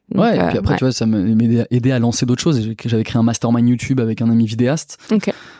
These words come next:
Speaker 2: On avait créé une page de vente en ligne. Euh, en deux, trois, en un post LinkedIn, on a trouvé déjà pas mal de clients. Enfin, c'était waouh. En fait,
Speaker 1: Wow.
Speaker 2: euh, tu peux tout faire. Il y a pas de, il y a plus de barrières limitantes. Ensuite, c'est le développement un peu perso qui s'est rapproché,
Speaker 1: Ouais.
Speaker 2: euh, où j'ai rencontré plein de monde, euh, un coach, euh,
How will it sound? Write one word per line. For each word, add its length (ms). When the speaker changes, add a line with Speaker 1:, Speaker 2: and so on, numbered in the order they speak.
Speaker 2:
On 40
avait 120
créé 180
une 100
page 160
de 80
vente 200
en 60
ligne. 340
Euh, 240
en 240
deux, 140
trois, 340
en 180
un 120
post 320
LinkedIn, 380
on 60
a 60
trouvé 240
déjà 220
pas 120
mal 120
de 80
clients. 260
Enfin, 300
c'était 360
waouh. 300
En 60
fait, 240
Speaker 1:
Wow. 60
Speaker 2:
euh, 180
tu 140
peux 100
tout 100
faire. 320
Il 80
y 20
a 40
pas 140
de, 180
il 60
y 40
a 40
plus 160
de 80
barrières 380
limitantes. 480
Ensuite, 320
c'est 140
le 40
développement 380
un 60
peu 80
perso 260
qui 360
s'est 140
rapproché, 560
Speaker 1:
Ouais. 240
Speaker 2:
euh, 60
où 60
j'ai 100
rencontré 400
plein 140
de 60
monde, 280
euh, 340
un 420
coach, 420
euh, 200